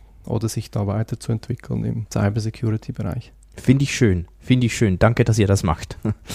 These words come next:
Speaker 2: Im Moment ist die Cyberkriminalität ja sehr sichtbar in den Medien auch, auch wenn man sich bis jetzt nicht so damit beschäftigt hat. Ist, was ist deine Einschätzung? Hat die Cyberkriminalität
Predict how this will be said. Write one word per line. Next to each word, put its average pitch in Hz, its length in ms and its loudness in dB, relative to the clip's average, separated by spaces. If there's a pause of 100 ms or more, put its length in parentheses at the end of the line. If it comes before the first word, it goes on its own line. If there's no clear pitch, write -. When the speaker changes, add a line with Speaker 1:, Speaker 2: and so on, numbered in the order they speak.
(640)
Speaker 2:
Im 143 120 6
Moment 143 360 8
ist - 200 2
die 135 80 4
Cyberkriminalität 120 1200 4
ja 101 100 4
sehr 104 380 0
sichtbar - 760 -2
in 95 160 -4
den 90 260 0
Medien 131 600 2
auch, 123 580 -2
auch 92 200 -6
wenn 101 100 -2
man 107 120 -2
sich - 180 -6
bis - 140 -10
jetzt - 200 -8
nicht 107 160 -4
so 101 80 -2
damit 110 280 2
beschäftigt - 580 0
hat. - 180 4 (760)
Ist, 127 200 -2
was 117 180 4
ist - 180 4
deine 123 200 4
Einschätzung? 113 600 2
Hat - 180 0
die - 180 -6
Cyberkriminalität 123 1300 0